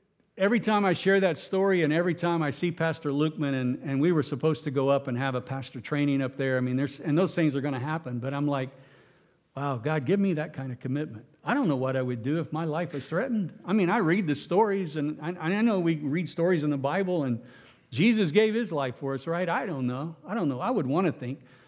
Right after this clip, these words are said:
but do I have that kind of commitment just to share Christ with my neighbor? With Christ, share Christ with those that I come in,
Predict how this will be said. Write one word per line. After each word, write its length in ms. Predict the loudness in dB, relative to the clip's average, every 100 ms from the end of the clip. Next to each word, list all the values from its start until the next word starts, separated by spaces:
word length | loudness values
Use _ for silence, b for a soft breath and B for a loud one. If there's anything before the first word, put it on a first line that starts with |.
| B B
but 140 | -6
do 100 | -2
I 120 | 0
have 160 | 0 2
that 200 | 0 0
kind 220 | -2 0
of 80 | 0
commitment 540 | -2 0 -2 -2 -10
just 420 | -4 -4 -4 -14 -20 b b b b _
to 80 | -12
share 300 | -6 0 0
Christ 580 | 0 -4 -4 -6 -10 -18 _ -8
with 160 | -4
my 120 | -2
neighbor? 440 | 0 0 -2 -6 -18 -20 _ B B B B B B B
With 160 | -10
Christ, 480 | 0 2 2 -2 -8
share 240 | 0 2 2
Christ 380 | 0 -2 -2
with 140 | -6 -2
those 240 | 0 0
that 100 | -2
I 80 | -4
come 220 | -2 -2
in, 160 | -2